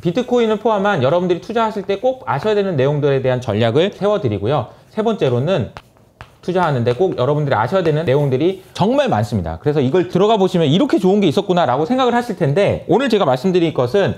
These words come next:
연간 구독을 하시면요. 저희가 진짜 좋은 선물을 하나 준비했는데요. 그것은 피이알 다이어리입니다. 여러분들의 투자 실력을 높일 수 있는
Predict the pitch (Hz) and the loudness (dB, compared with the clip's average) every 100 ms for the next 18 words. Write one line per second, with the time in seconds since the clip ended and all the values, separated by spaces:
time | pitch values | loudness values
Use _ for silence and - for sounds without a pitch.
0 | - 131 165 226 262 240 160 170 175 180 | -2 0 2 2 2 2 2 4 2 2
1 | 123 117 151 113 135 143 143 220 262 269 | 0 2 0 0 0 0 -2 -4 0 0
2 | 240 156 185 214 196 190 196 - 131 139 | 2 0 0 -2 -2 0 -2 -2 0 0
3 | 120 98 123 147 95 120 120 185 214 - | 0 0 0 -2 -2 -4 -2 -2 -2 -8
4 | - - - - - 262 262 - - - | -20 -20 -20 -12 -2 0 0 -4 -14 -20
5 | _ - - 113 127 165 226 - - _ | _ -20 -10 -4 -2 -2 -4 -8 -20 _
6 | _ - - - - _ - - 104 135 | _ -20 -20 -20 -20 _ -20 -6 -2 0
7 | 185 226 - - 113 113 101 90 76 73 | -2 -6 -16 -4 0 0 0 -4 -8 -14
8 | - - - - - - 127 180 190 185 | -20 -20 -20 -20 -20 -4 -2 0 2 2
9 | 185 226 240 233 202 185 190 180 - - | 0 0 -2 0 0 2 2 0 -6 -2
10 | 175 202 294 - 131 110 180 | 0 2 0 2 2 2 0